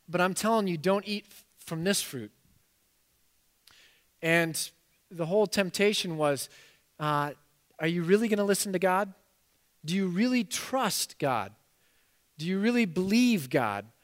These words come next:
You should probably take this fruit yourself and rely on yourself and come out from underneath that position of, of trust because it's not grounded. You, you really shouldn't lean on that. God's not trustworthy.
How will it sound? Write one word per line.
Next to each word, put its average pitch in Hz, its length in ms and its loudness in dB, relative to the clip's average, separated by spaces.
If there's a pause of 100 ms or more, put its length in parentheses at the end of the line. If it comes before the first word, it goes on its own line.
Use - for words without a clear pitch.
(360)
You 214 160 2
should 262 240 -2
probably 294 400 4
take 226 240 4
this 190 180 -2
fruit 220 240 -6
yourself 185 640 2
and 175 160 -4
rely 170 380 2
on 196 100 0
yourself 151 540 -2 (280)
and 175 400 0 (300)
come 233 240 4
out 240 260 6
from 226 200 -2
underneath 214 500 2
that 196 260 2
position 175 540 -2
of, 151 260 -2 (400)
of 156 360 2
trust 196 680 2 (480)
because 175 300 0
it's 175 160 -4
not 190 180 0
grounded. 160 580 0
You, 156 160 -12
you 185 180 -12
really 185 180 4
shouldn't 185 360 -2
lean 180 320 0
on 131 200 -2
that. 101 240 -8 (1300)
God's 151 260 0
not 160 220 -2
trustworthy. 120 720 -8